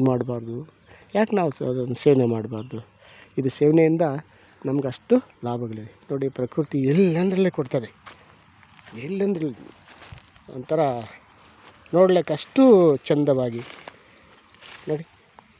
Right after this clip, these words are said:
ಎಲ್ಲಂದ್ರಲ್ಲೇ ಬೇರೆ ಬೇರೆ ಮೆಡಿಸಿನಲ್ ಪ್ಲಾಂಟ್ಸ್ ಎಲ್ಲ ಇದೆ. ಈ ಪ್ರಕೃತಿ ನಮಗೆ ಕೊಟ್ಟಿರ್ತಕ್ಕಂಥ ಕೊಡುಗೆ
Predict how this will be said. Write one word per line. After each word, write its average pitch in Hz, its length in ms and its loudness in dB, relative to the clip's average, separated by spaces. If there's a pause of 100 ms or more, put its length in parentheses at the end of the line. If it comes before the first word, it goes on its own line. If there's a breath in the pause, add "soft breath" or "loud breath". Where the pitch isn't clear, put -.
(140)
ಎಲ್ಲಂದ್ರಲ್ಲೇ 175 560 -2 (3250)
ಬೇರೆ 165 220 -2
ಬೇರೆ 160 240 2
ಮೆಡಿಸಿನಲ್ 165 500 -2 (100)
ಪ್ಲಾಂಟ್ಸ್ 151 300 -4
ಎಲ್ಲ 143 120 0 (100)
ಇದೆ. - 120 -20 (1000)
ಈ - 20 -2 (220)
ಪ್ರಕೃತಿ 156 420 -6 (100)
ನಮಗೆ 151 260 0 (760)
ಕೊಟ್ಟಿರ್ತಕ್ಕಂಥ 160 540 -4 (120)
ಕೊಡುಗೆ 220 300 6